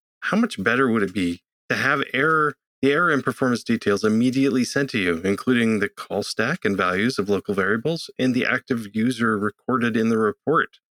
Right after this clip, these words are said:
That'd be awesome. With Sentry, it's not only possible, but simple. In fact, Michael uses Sentry on all of his web properties, including, uh,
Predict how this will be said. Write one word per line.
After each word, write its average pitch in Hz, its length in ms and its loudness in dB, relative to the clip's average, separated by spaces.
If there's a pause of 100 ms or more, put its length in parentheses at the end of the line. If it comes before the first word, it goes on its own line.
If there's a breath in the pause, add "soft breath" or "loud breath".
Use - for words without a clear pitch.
(140)
That'd 90 160 -6
be 90 40 -4
awesome. 110 440 0 (280)
With - 120 0
Sentry, 143 320 0
it's 117 120 -2
not 123 160 2
only 127 200 2
possible, 131 500 -2
but 110 240 -2
simple. 92 460 -2 (280)
In 101 80 -2
fact, - 300 -2
Michael 104 380 0
uses 98 420 -2
Sentry 131 460 0
on 117 160 0
all 131 240 2
of 127 200 -2
his 123 280 -2
web 117 280 0
properties, 101 520 -2
including, 95 580 0
uh, 87 220 -2